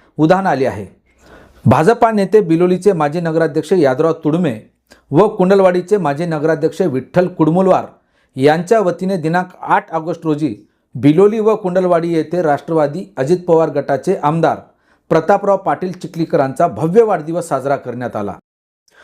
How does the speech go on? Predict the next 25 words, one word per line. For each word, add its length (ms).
वाढदिवसाच्या 680
सत्कार 420
सोहळ्याला 560
संबोधित 380
करताना 440
चिखलीकरांनी 640
अशोकराव 480
चव्हाण 240
यांच्यावर 440
चोफेर 400
टीका 200
केली. 300
या 220
दरम्यान 420
बोलताना 360
ते 180
म्हणाले 380
की, 420
सन 360
दोन 200
हजार 240
एकोणीस 420
सालच्या 320
लोकसभा 460
निवडणुकीत 540